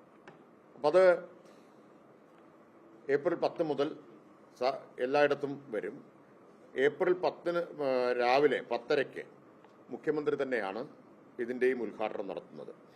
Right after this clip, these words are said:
തദ്ദേശ മന്ത്രി അധ്യക്ഷനായിരിക്കും. പ്രതിപക്ഷ നേതാവ്, ധനമന്ത്രി, വിദ്യാഭ്യാസ മന്ത്രി, ഭക്ഷ്യ സിവിൽ സപ്ലൈസ് മന്ത്രി, ചീഫ് സെക്രട്ടറി എന്നിവരൊക്കെ അതിൽ പങ്കെടുക്കും. ഇതിനകം തന്നെ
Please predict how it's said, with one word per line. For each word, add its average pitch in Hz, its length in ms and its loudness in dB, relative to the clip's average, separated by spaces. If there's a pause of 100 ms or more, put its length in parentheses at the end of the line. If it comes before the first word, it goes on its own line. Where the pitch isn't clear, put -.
(3000)
തദ്ദേശ 151 300 2 (100)
മന്ത്രി 135 260 -2
അധ്യക്ഷനായിരിക്കും. 113 680 -8 (720)
പ്രതിപക്ഷ 143 440 -4
നേതാവ്, 127 380 0 (140)
ധനമന്ത്രി, 127 540 -4 (2000)
വിദ്യാഭ്യാസ 131 560 0 (100)
മന്ത്രി, 120 260 -4 (140)
ഭക്ഷ്യ 131 260 -6
സിവിൽ 135 240 -8
സപ്ലൈസ് 127 420 -2
മന്ത്രി, 117 240 -6 (120)
ചീഫ് 127 200 -8
സെക്രട്ടറി 123 400 -4
എന്നിവരൊക്കെ 101 340 -6
അതിൽ 95 180 -8
പങ്കെടുക്കും. - 360 -12 (1700)
ഇതിനകം 208 360 4
തന്നെ 170 220 0